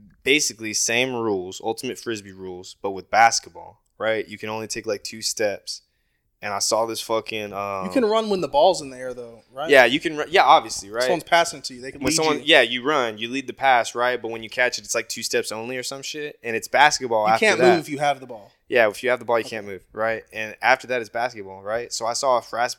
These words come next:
Speaker 1: a fast break as they were doing it, and it led to an alley-oop. Bro, that shit looks so much fucking fun, bro.
Speaker 2: It's on the beach?
Speaker 1: It's on the beach, and they just have fucking little hoop goals,
Speaker 2: No
Speaker 1: right?
Speaker 2: dribbling, I'm assuming?
Speaker 1: No,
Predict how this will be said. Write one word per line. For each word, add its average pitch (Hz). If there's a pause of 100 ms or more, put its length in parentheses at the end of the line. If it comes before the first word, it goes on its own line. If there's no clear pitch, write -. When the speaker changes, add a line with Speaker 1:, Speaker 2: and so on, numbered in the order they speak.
Speaker 1:
a 110
fast 123
break 120
as 120
they 123
were 104
doing 117
it, 139
and 110
it 107
led 117
to 127
an 107
alley-oop. 110 (200)
Bro, 113
that 113
shit 131
looks 127
so 120
much 120
fucking 113
fun, 104
bro. 95 (340)
Speaker 2:
It's 143
on 160
the 151
beach? 156
Speaker 1:
It's -
on 123
the 131
beach, 117
and 107
they 107
just 113
have 117
fucking 110
little 104
hoop -
goals, 101
Speaker 2:
No 165
Speaker 1:
right? -
Speaker 2:
dribbling, 165
I'm 160
assuming? 175
Speaker 1:
No, 117